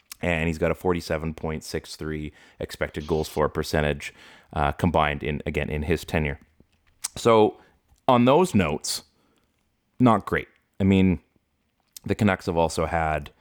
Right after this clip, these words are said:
a pretty lackluster defense in a lot of those seasons. So it was, I was going through the list.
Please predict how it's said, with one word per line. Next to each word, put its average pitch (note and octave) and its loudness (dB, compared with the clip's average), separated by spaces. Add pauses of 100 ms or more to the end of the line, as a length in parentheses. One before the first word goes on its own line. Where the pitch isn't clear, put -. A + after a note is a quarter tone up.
(460)
a G#2+ 4
pretty A#2+ 2
lackluster F2 0
defense D#2 -2
in F2 -2
a E2 2
lot D2 -2
of D#2 -6
those D#2 0
seasons. D#2+ -4
So D2+ 0 (680)
it G2+ 4
was, G2+ 2
I G#2+ 6
was G#2+ 2
going G#2 2
through G2+ 2
the F#2 6
list. F2 2